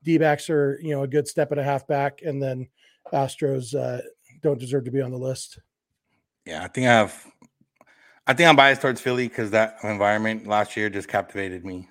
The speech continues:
Speaker 2: Yeah.
Speaker 1: My wife went to high school in Dallas. She, you know, st-, she didn't care much about baseball, but the games she did go to as a teenager was Rangers games, and my in-laws were from Texas, so they were Ranger fans to the extent that they cared about baseball. So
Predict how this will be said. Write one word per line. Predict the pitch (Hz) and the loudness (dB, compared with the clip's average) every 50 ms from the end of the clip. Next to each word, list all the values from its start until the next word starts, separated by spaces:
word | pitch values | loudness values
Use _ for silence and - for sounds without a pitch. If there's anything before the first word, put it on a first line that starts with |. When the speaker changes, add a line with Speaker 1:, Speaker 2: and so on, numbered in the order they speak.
| - | -18
Speaker 2:
Yeah. | - 92 92 92 92 92 90 - _ _ _ _ _ 180 | -18 -16 -14 -14 -14 -16 -18 -20 _ _ _ _ _ 6
Speaker 1:
My | 185 202 | 8 10
wife | 208 214 220 214 - | 10 10 10 10 6
went | 226 196 | 4 2
to | 185 | 4
high | 165 160 170 | 4 4 4
school | 170 - - 202 180 | 2 2 0 -2 -2
in | 170 151 | 0 2
Dallas. | 160 156 156 156 160 151 | 2 4 4 4 2 0
She, | - - - 175 165 160 165 - 190 | -2 -6 -4 -2 -2 -2 -4 -6 -8
you | 190 175 | -6 -4
know, | 160 147 151 | -4 -4 -4
st-, | 139 - - 185 160 165 | -6 -4 -2 -2 -2 -2
she | - - - 202 | -4 -4 0 6
didn't | 190 208 196 151 | 6 6 4 4
care | - 180 185 180 | 2 2 2 4
much | 170 165 165 185 | 4 2 2 2
about | 175 175 156 139 | 2 2 4 4
baseball, | 156 160 151 - 196 175 170 | 2 0 0 0 0 0 2
but | 139 151 139 - - - - - _ _ _ | 2 0 -2 -2 -8 -20 -20 -20 _ _ _
the | 175 | 0
games | 139 165 170 175 170 | 2 4 2 2 0
she | - - 175 156 | -2 -2 -4 -4
did | 127 156 160 143 | -2 -2 -2 0
go | 170 170 | 0 0
to | 165 - 170 165 | 0 0 -2 -2
as | 165 151 | 0 -2
a | 160 | -4
teenager | 139 - 170 165 160 160 147 175 170 | -4 -4 -4 -2 -2 -2 -2 -2 -2
was | 147 131 147 151 147 131 113 | 0 2 2 2 2 0 -2
Rangers | 135 143 151 151 143 160 139 | -2 -2 -2 -2 -4 -6 -4
games, | - 160 151 151 160 160 135 | -2 0 0 0 -2 -2 -4
and | 147 135 135 - _ - - _ _ _ | -4 -6 -6 -10 _ -20 -20 _ _ _
my | - 147 143 | -4 -4 -2
in-laws | 135 147 156 160 156 151 151 151 131 | 0 -2 -2 0 0 0 0 0 0
were | 135 147 | -2 -4
from | 143 - 147 | -4 -4 -8
Texas, | 135 - 151 143 - - | -2 -2 -2 -2 -2 -8
so | - - 160 | -6 -6 0
they | 135 151 151 | 2 2 2
were | 147 147 143 139 143 139 | 2 2 0 0 -2 -4
Ranger | 143 147 147 143 147 135 147 | -4 -2 -2 -2 -2 -2 -6
fans | 143 - 147 147 147 135 | -2 -2 -2 -2 -2 -6
to | - 143 | -6 -6
the | 143 | -6
extent | 139 139 - 156 135 | -6 -2 -4 -4 -4
that | 139 | -2
they | 131 143 139 | -6 -6 -2
cared | - 151 147 | 0 0 0
about | 147 143 143 131 | 0 0 -2 -2
baseball. | 135 139 131 135 - 151 147 | -4 -4 -4 -4 -4 -4 -4
So | 139 143 147 135 131 | -2 -2 -4 -4 -4